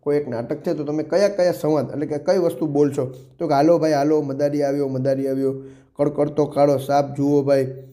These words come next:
સાપ આગળી જાઓ, મોમામાંથી કાઢું, ઉગાડી જાઓ." બરોબર, "નાગ દેવતાનું પૂજન કરો અને દાન આપો, નાગ દેવતાને રાજી કરો, નાગ દેવતા આશીર્વાદ આપશે." આવા બધા સંવાદ છે એ મદારી બોલતા હોય છે. બરોબર, આ ઉપરાંત પણ તમે લખી શકો છો. ચાર પાંચ દસ નવા શબ્દો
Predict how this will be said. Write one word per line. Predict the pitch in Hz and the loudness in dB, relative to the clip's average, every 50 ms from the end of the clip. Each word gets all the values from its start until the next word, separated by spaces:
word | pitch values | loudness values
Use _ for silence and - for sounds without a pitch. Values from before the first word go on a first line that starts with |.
| - _ _ _ _ _ - | -20 _ _ _ _ _ -2
સાપ | - 151 156 170 165 - - - - - _ _ _ _ - | 2 4 4 4 2 0 -6 -20 -20 -20 _ _ _ _ -6
આગળી | - 151 156 156 160 160 160 147 | -4 -2 0 2 2 2 2 2
જાઓ, | 147 156 147 147 143 | 2 2 2 2 2
મોમામાંથી | 135 131 135 135 143 147 151 151 147 147 147 143 143 147 135 | 0 -2 -2 -2 -2 0 0 0 0 0 -2 -2 -2 -4 -6
કાઢું, | - 139 135 135 139 139 131 - | -2 -2 -2 -2 -2 -4 -4 -4
ઉગાડી | 127 147 151 151 147 147 139 | -2 2 2 4 4 4 2
જાઓ." | 135 143 135 131 | 0 -2 -2 -2
બરોબર, | 131 139 147 170 175 196 196 202 - - - _ _ _ - | -2 -2 -2 -2 -2 -4 -4 -6 -12 -20 -20 _ _ _ -2
"નાગ | 139 151 156 156 156 | 0 2 2 2 2
દેવતાનું | 147 151 156 151 - 160 151 147 131 127 127 | 2 0 0 0 0 -2 -2 -2 -2 -4 -4
પૂજન | 151 143 156 156 156 | 0 0 0 0 0
કરો | - 147 143 143 | -2 -2 -2 0
અને | 143 139 135 | -2 -2 -2
દાન | 131 135 139 143 143 143 | 0 0 2 2 2 0
આપો, | 139 139 139 143 135 131 | -2 -4 -4 -4 -4 -2
નાગ | 127 127 135 135 135 | -2 0 -2 -2 -2
દેવતાને | 135 135 143 143 135 143 143 139 127 | -2 -4 -4 -4 -4 -4 -4 -2 -2
રાજી | 123 123 127 131 135 143 | -2 -2 -2 -2 -2 -4
કરો, | 135 135 135 135 135 131 131 131 131 - - - - _ _ - | -4 -2 -2 -2 -2 -2 -2 -4 -8 -14 -20 -20 -20 _ _ -2
નાગ | 139 135 135 135 | 0 0 0 2
દેવતા | 131 135 139 131 135 | 0 -2 0 0 0
આશીર્વાદ | 120 127 127 - - 156 151 143 139 | -2 -2 -2 -2 0 0 2 2 2
આપશે." | 139 135 131 135 - 139 131 | 2 0 -2 -4 -6 -8 -6
આવા | - - 139 151 151 | 0 2 4 4 4
બધા | 143 143 143 147 147 | 2 0 -2 -4 -4
સંવાદ | 135 135 131 131 135 139 139 135 131 | -4 -6 -6 -4 -4 -4 -4 -6 -6
છે | - 160 | -4 -4
એ | 143 131 | -4 -2
મદારી | 127 127 127 123 127 131 147 - - - - - - - _ _ - | -4 -4 -4 -4 -4 -2 -2 -2 -4 -4 -8 -12 -18 -20 _ _ -2
બોલતા | - 143 143 139 127 131 123 | 2 2 2 2 2 0 -2
હોય | 117 117 | -2 -2
છે. | 120 | -2
બરોબર, | 120 147 185 226 254 | 0 2 2 4 4
આ | - 165 160 | 4 6 4
ઉપરાંત | 160 160 160 - 185 180 175 180 | 4 4 2 2 0 0 0 0
પણ | 180 185 - | -4 -4 -2
તમે | - 160 160 170 | -2 -2 0 0
લખી | 151 139 135 131 135 160 | 0 0 -2 -2 -4 -6
શકો | 151 156 143 151 147 | -6 -6 -6 -6 -6
છો. | 131 127 | -6 -6
ચાર | 127 131 135 131 131 | -4 -4 -4 -4 -4
પાંચ | 143 143 139 | -6 -6 -6
દસ | 131 131 139 131 131 131 | -4 -6 -6 -6 -6 -6
નવા | 127 127 135 135 | -4 -2 -2 -2
શબ્દો | 127 131 127 127 143 180 - - | -2 -2 -2 0 0 -2 -2 -4